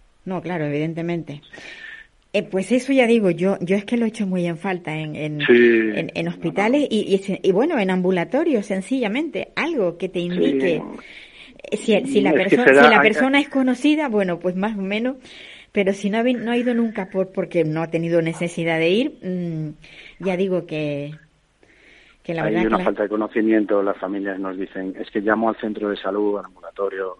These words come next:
Speaker 2: al centro, y simplemente digo que mi hijo tiene tea", y el que está al otro lado muchas veces no sabe ni lo que
Speaker 1: Ni
Speaker 2: es.
Speaker 1: lo que es, exacto. Sí.
Speaker 2: Eso provoca una ansiedad y una angustia en ese familiar,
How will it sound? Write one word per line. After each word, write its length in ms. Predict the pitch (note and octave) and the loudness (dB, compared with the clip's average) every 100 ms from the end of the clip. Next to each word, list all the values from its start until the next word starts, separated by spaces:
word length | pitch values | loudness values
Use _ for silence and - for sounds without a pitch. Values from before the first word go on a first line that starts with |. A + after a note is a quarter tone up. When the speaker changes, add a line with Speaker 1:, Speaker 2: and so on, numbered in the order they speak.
| _ | _
Speaker 2:
al 60 | - | -20
centro, 220 | F#2 F2+ | -20 -20
y 60 | F2+ | -8
simplemente 440 | G#2 G2+ G#2+ G#2+ | -6 -4 -2 -2
digo 300 | G#2+ G#2+ G2+ - - - | -2 -2 -6 -10 -20 -10
que 80 | |
mi 120 | G2 G#2 | -6 -6
hijo 200 | - G2 | -4 -6
tiene 540 | G2+ F#2+ F#2 F2+ E2+ _ - | -4 -6 -8 -10 -12 _ -8
tea", 320 | G#2+ G2 F2+ - - - - _ - | -2 -2 -4 -12 -20 -20 -20 _ -12
y 180 | G#2+ G2 | -6 -6
el 80 | F#2 | -6
que 80 | |
está 160 | - A#2 | 0 2
al 60 | A2+ | 4
otro 180 | A2 G2 | 2 2
lado 220 | G2 G2 | 2 0
muchas 240 | F#2 - | -6 -8
veces 200 | F#2 F#2+ | -10 -10
no 120 | E2+ F3 | -12 -12
sabe 220 | F2 E3+ | -12 -10
ni 100 | E3 | -10
lo 100 | D#3 | -10
que 100 | F#3 | -6
Speaker 1:
Ni 100 | F#3 | -4
Speaker 2:
es. 60 | F3+ | -4
Speaker 1:
lo 120 | E3+ | -4
que 180 | D#3 C#3+ | -6 -8
es, 120 | D#3+ | -8
exacto. 440 | D#3+ D#3+ D#3+ - _ - - - _ _ | -12 -12 -14 -14 _ -20 -20 -20 _ _
Sí. 140 | - D#3 | -8 -2
Speaker 2:
Eso 400 | - A#2 A2 A#2 - _ | 0 4 2 2 -4 _
provoca 760 | A#2 G#2+ A2+ A2+ A2+ G#2+ G#2+ - | 0 6 6 6 4 4 2 -2
una 200 | A2+ G#2+ | -6 -6
ansiedad 500 | G#2 - F#2+ G2+ G2+ | -6 -6 0 2 2
y 100 | G2+ | 0
una 120 | F#2+ | -4
angustia 440 | F#2 F#2 G2 - G2 | -6 -6 -8 -8 -8
en 80 | F#2+ | -8
ese 160 | G#2+ | -10
familiar, 600 | - G2 F#2+ F#2+ F#2+ F#2+ | -8 -8 -8 -6 -4 -6